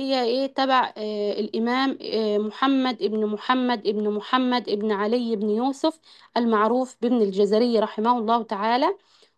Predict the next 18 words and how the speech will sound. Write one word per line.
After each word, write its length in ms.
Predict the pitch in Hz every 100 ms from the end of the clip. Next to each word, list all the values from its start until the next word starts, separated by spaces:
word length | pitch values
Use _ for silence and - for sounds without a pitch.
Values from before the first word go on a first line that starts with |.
| -
وبيقولك 680 | 240 262 247 262 285 285 -
إن 180 | 254
المنظومة 680 | 233 226 220 208 262 285 254
دي 180 | 226 262
من 240 | 254 -
أشهر 580 | 294 285 - 262 294 294 - _ _ -
المنظومات 920 | 226 220 220 214 208 214 233 294 359 _ _ _ _
في 260 | - 240
علم 220 | 220 277
التجويد. 680 | 262 - 240 196 202 185 185 - _ _ _ _ _ _ -
آه، 600 | 226 233 226 233 226 -
ليه؟ 440 | 254 302 302 196 196 _ -
ليه 320 | 220 233 320
منظومة 540 | 302 269 247 240 302 294
الجزرية 840 | 254 214 247 233 247 294 311 415 - _ _ -
أو 100 | 233 233
منظومة 540 | 220 214 262 285 247
المقدمة 720 | 233 220 214 220 196 247 294